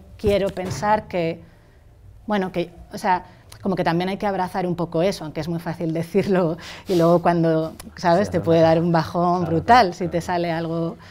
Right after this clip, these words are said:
Speaker 1: como... Pero bueno, no sé, también, oye, cuando hay veces que los artistas, que hay, ¿no? Artistas que producen mucho,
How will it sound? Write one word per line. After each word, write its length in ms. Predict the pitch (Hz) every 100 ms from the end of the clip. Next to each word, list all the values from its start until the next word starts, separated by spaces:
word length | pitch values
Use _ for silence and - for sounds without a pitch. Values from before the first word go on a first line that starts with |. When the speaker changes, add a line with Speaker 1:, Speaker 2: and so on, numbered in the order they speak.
| - -
Speaker 1:
como... 420 | 170 165 156 - - -
Pero 160 | - 180
bueno, 220 | 208 208
no 120 | 196
sé, 280 | - 208 208
también, 420 | 190 165 175 190 185
oye, 300 | 202 175 170 - - - -
cuando 340 | - 170 165 165
hay 140 | 175
veces 260 | 185 190 185
que 100 | 196
los 160 | 180
artistas, 600 | 185 175 196 180 190 185 185 -
que 80 | 185
hay, 220 | 180 185 -
¿no? 140 | 202 208
Artistas 380 | 220 175 175 175
que 80 | 170
producen 460 | 180 175 175 175
mucho, 720 | 180 190 190 - 180 175 185